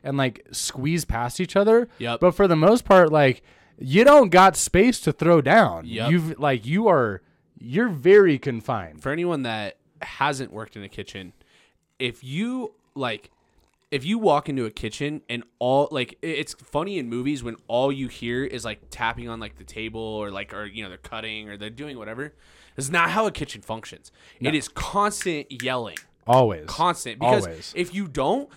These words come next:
Speaker 2: you are going to run into someone with food and you're gonna have to restart. Everyone's gonna be pissed off. So even if you are, like, about to tr-, like,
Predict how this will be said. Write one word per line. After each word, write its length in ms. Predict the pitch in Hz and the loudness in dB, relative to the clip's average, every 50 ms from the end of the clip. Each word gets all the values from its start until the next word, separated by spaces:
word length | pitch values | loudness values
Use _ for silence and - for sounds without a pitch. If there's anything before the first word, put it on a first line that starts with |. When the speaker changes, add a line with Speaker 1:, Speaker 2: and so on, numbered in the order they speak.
| _ - | _ -8
Speaker 2:
you 160 | - 170 175 | -2 0 0
are 60 | 160 | 0
going 300 | 135 - 165 190 240 269 | 0 0 2 2 2 2
to 120 | - - 202 | -2 -4 -2
run 180 | 170 175 170 | 0 0 0
into 200 | 170 170 170 165 | 0 -2 -2 -2
someone 500 | 147 - - 131 123 120 113 110 107 107 - _ _ _ - | -4 -2 -4 -4 -4 -4 -6 -8 -8 -10 -14 _ _ _ -12
with 400 | 123 127 135 151 185 220 202 - | -8 -2 2 2 2 2 0 -6
food 400 | - - 196 208 180 147 131 127 | -10 -8 -6 -4 -4 -4 -6 -6
and 320 | - _ _ _ - 123 | -10 _ _ _ -8 -6
you're 20 | 135 143 | -4 -4
gonna 40 | 147 | -4
have 40 | 143 | -6
to 60 | - 120 | -8 -6
restart. 560 | 120 151 175 - - - 151 147 131 101 - _ _ _ _ _ _ _ _ - | -6 -6 -6 -6 -6 -4 -2 -2 -2 -4 -8 _ _ _ _ _ _ _ _ -4
Everyone's 500 | 151 160 170 160 139 151 147 143 139 127 123 | -2 0 0 0 -2 -4 -4 -4 -4 -6 -8
gonna 120 | 123 113 | -10 -12
be 80 | 110 110 | -12 -14
pissed 300 | - - 104 - - 101 | -14 -14 -12 -12 -10 -10
off. 200 | 87 64 - - _ _ _ _ | -10 -12 -14 -16 _ _ _ _
So 140 | - - 170 | -4 -2 0
even 220 | 185 202 208 254 285 | 0 0 -2 -4 -4
if 120 | 277 - | -6 -6
you 200 | 208 247 254 233 | -6 -2 2 2
are, 140 | 202 165 147 | 2 2 0
like, 220 | 135 120 117 - - | -2 -6 -8 -8 -6
about 300 | - 151 135 - 151 151 | -6 -4 -2 -2 -4 -4
to 80 | - 131 | -6 -10
tr-, 100 | - - - | -12 -10 -6
like, 160 | 147 127 - | -6 -6 -8